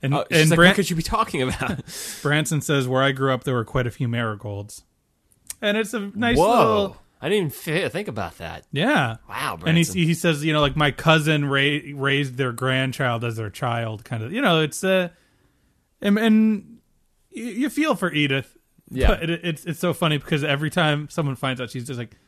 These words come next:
Speaker 1: "Don't tell Mary."
Speaker 2: Yeah, yeah, yeah. That, that's the one thing, you know.
Speaker 1: And Mary even says in this episode,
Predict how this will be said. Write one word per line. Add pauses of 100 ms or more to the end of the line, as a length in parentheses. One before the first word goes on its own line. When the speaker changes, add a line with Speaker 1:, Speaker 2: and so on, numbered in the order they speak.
(360)
Speaker 1:
"Don't
tell
Mary." (360)
Speaker 2:
Yeah, (120)
yeah,
yeah.
That,
that's
the
one
thing,
you
know.
Speaker 1:
And
Mary
even
says
in
this
episode,